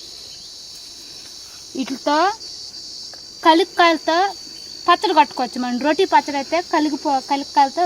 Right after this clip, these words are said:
రోటి పచ్చడి అయితే కొట్టచ్చు, చాలా బాగుంటుంది. ఈ కలిగి పండు, ఈ కలిక్కాయలతో మాత్రంకే మనం రోటి పచ్చడి కొట్టుకుని తింటే మాత్రంకే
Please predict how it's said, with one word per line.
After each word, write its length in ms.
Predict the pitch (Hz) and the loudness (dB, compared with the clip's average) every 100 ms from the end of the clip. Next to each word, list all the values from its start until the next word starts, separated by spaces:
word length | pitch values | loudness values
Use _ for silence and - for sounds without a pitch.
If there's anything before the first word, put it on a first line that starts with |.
| 311 | 2
రోటి 160 | 294 285 | 0 0
పచ్చడి 200 | 285 277 269 | 0 0 -8
అయితే 100 | - | -2
కొట్టచ్చు, 440 | 262 269 262 - 349 392 - - - - | -2 -2 -6 -2 -2 -2 -8 -16 -18 4
చాలా 220 | 294 277 269 254 | 8 8 8 6
బాగుంటుంది. 720 | 254 262 285 - 269 262 294 381 - - - - - - - - - - - - - - - - - - - - - 254 | 6 4 0 2 2 2 -2 -6 -12 -20 -20 -20 -20 -20 -20 -20 -20 -20 -20 -20 -18 -18 -18 -20 -20 -20 -18 -18 -12 -6
ఈ 60 | 262 254 262 254 - 285 | -4 -4 -4 -6 -2 2
కలిగి 280 | 294 320 311 | 4 2 4
పండు, 240 | 339 330 311 285 | 6 6 4 -4
ఈ 20 | - 294 | 4 6
కలిక్కాయలతో 760 | 302 - - 330 311 302 311 294 | 6 4 6 8 8 4 4 6
మాత్రంకే 460 | 302 294 294 294 311 285 | 4 4 0 -2 -2 0
మనం 160 | 277 269 269 | 0 0 0
రోటి 200 | 277 302 302 | 0 0 0
పచ్చడి 240 | 285 269 | 0 -2
కొట్టుకుని 320 | 294 - 311 285 | -6 -4 0 2
తింటే 220 | 277 294 285 | 2 0 0
మాత్రంకే 480 | 277 277 285 - 311 | 0 -2 -8 -2 2